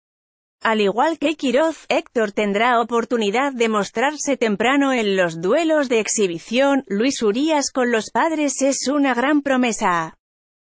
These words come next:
Es muy probable que arranque en triple A, pues los Frailes tienen a Freddy Galvis para cubrir el shortstop y la segunda base la van a pelear Cory Spangenberg y Carlos Asuaje.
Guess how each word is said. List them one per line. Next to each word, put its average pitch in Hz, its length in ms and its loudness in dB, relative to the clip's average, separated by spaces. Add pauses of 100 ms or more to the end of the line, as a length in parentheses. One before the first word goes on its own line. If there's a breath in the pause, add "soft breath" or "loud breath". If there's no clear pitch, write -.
(160)
Es 247 260 2
muy 226 220 0
probable 262 600 2
que 190 160 -2
arranque 262 520 0
en 226 100 -2
triple 254 420 -2
A, 277 120 0
pues 233 260 0
los 196 220 -2
Frailes 226 500 0
tienen 262 360 0
a 240 100 0
Freddy 277 440 0
Galvis 285 520 0
para 220 180 0
cubrir 220 400 -2
el 262 140 0
shortstop 247 640 -4
y 254 100 0
la 185 140 0
segunda 208 500 0
base 277 300 0
la 202 120 0
van 214 360 0
a 233 80 -2
pelear 226 480 0
Cory 269 340 0
Spangenberg 240 800 0
y 233 140 -4
Carlos 320 480 -2
Asuaje. 185 880 -2